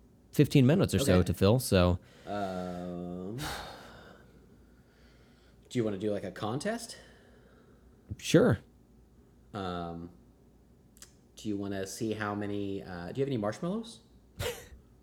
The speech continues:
Speaker 1: Is this another can you fit it challenge?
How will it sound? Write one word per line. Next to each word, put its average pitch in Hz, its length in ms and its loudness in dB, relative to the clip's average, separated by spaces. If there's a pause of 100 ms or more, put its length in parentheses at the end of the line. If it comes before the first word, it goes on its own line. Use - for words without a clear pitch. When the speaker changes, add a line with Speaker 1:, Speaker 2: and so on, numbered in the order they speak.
(920)
Speaker 1:
Is 127 100 8
this 190 160 6
another 139 480 6 (280)
can 135 200 8
you 139 100 8
fit 131 240 6
it 127 140 4
challenge? 120 560 6